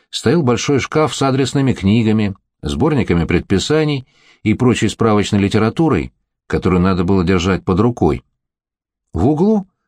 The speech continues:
бак для кипятка, впрочем, теперь в ночную пору холодный. В углу на скамье сидела девушка, закутанная в шерстяное казенное одеяло серого цвета, из-под которого торчало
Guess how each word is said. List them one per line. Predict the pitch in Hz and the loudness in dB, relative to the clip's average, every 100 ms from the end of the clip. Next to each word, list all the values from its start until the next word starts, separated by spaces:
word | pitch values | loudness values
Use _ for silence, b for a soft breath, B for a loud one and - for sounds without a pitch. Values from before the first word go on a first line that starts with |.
| - | -8
бак | 98 175 147 | -2 -2 0
для | 160 | -2
кипятка, | - 170 170 - 82 73 - _ _ _ _ | 0 0 -2 -2 -4 -4 -10 _ _ _ _
впрочем, | - - 90 85 90 | -20 -2 -2 0 0
теперь | 80 90 104 101 | 0 0 0 0
в | |
ночную | 82 73 85 82 | 0 -2 0 0
пору | - 95 101 98 _ _ | 0 0 0 -2 _ _
холодный. | - 127 90 69 73 71 - _ _ _ _ _ _ _ - | -2 0 0 0 -4 -4 -10 _ _ _ _ _ _ _ -4
В | 80 | -2
углу | 85 80 101 | 0 2 2
на | 92 | 0
скамье | - 87 82 82 87 104 - _ _ _ | -2 0 0 2 0 -2 -10 _ _ _
сидела | - 131 202 190 | -4 0 2 2
девушка, | 101 104 90 - 90 82 - _ | 2 2 0 -2 -4 -4 -8 _
закутанная | 76 90 92 107 98 92 | -4 -2 0 0 2 0
в | 85 | 0
шерстяное | 92 82 95 92 85 | -4 -2 0 0 0
казенное | 92 82 92 90 87 | -2 0 0 0 -2
одеяло | 80 87 98 92 | 0 0 0 -2
серого | - 92 87 85 | -2 0 0 0
цвета, | - 90 92 90 110 - _ _ _ | -2 -2 0 -2 -4 -8 _ _ _
из-под | 78 80 - 80 | -4 -4 -2 -4
которого | - 90 113 101 | -2 -2 0 0
торчало | - 85 - 104 101 | 0 -2 0 0 0